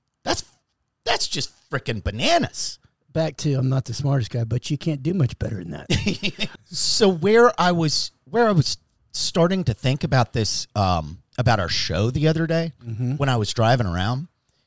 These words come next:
Speaker 1: is that, um, they were talking about Russell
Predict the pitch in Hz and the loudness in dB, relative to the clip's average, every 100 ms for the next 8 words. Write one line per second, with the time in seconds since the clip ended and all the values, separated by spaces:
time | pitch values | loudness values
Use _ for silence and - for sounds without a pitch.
0 | _ _ 151 143 175 165 - 151 135 120 | _ _ -2 0 2 2 4 4 6 4
1 | 110 127 _ _ _ _ _ _ _ _ | -2 -10 _ _ _ _ _ _ _ _
2 | - 170 151 - 196 226 196 131 113 101 | -2 0 0 0 0 2 0 2 2 0
3 | 101 107 104 - 62 57 | 2 2 2 -2 -6 -12